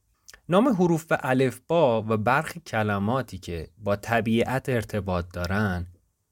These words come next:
اینها هم مؤنث هستن، مثل اچه، لا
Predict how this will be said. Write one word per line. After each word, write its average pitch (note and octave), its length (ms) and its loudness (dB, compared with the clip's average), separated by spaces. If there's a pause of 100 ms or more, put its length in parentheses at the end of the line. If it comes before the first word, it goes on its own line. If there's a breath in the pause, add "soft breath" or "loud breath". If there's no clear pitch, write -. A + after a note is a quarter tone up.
(240)
اینها A2 360 0
هم A2+ 460 -2 (500)
مؤنث E2+ 640 -4
هستن، - 420 -14 (560)
مثل A2 420 -2 (600)
اچه، F2+ 520 -6 (760)
لا A2 460 2